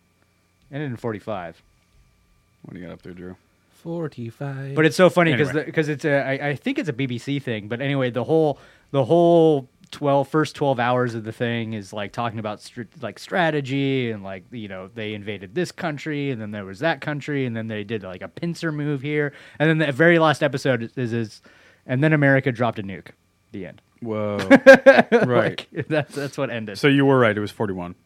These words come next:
Speaker 1: Cool.
Speaker 2: Two years into the war.
Speaker 1: Yep.
Speaker 2: America officially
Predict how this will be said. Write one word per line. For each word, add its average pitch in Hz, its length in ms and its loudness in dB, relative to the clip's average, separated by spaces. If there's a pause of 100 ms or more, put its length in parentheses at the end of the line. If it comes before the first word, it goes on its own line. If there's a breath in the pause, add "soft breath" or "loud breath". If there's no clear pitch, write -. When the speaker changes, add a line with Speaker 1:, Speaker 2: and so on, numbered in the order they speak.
(240)
Speaker 1:
Cool. 98 180 -12 (800)
Speaker 2:
Two - 140 -4
years 120 260 0
into 107 160 -4
the 92 100 -8
war. 87 380 -14 (400)
Speaker 1:
Yep. 92 220 -14 (320)
Speaker 2:
America 117 260 -2
officially 113 400 -4